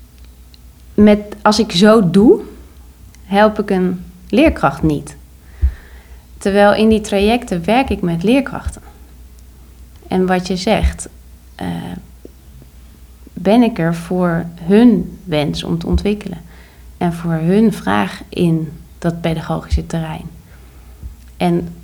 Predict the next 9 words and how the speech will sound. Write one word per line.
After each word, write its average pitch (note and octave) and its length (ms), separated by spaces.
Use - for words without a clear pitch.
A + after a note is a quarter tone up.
komt G3 280
er F3+ 100
beweging F3+ 760
als E3+ 480
die F3 160
leerkracht A3 540
zich E3+ 200
gesteund A3+ 460
voelt - 400